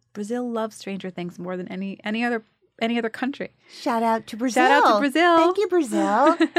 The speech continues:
Speaker 2: I think there are some listeners in Brazil,
Speaker 1: Yeah.
Speaker 2: actually. They're gonna be very happy. Do you feel like this part and being a part of this is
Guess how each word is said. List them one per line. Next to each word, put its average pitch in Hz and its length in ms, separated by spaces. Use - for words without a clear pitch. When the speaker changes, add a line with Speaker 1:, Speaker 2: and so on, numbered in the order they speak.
Speaker 2:
I 302 100
think 320 200
there 269 120
are 254 40
some 247 240
listeners 294 400
in 214 100
Brazil, 185 460
Speaker 1:
Yeah. - 60
Speaker 2:
actually. - 260
They're 208 160
gonna 254 140
be 247 140
very 247 240
happy. 240 480
Do 262 100
you 247 80
feel 240 240
like 214 240
this 202 220
part 175 480
and 175 160
being 175 260
a 165 40
part 165 320
of 170 100
this 170 220
is 160 260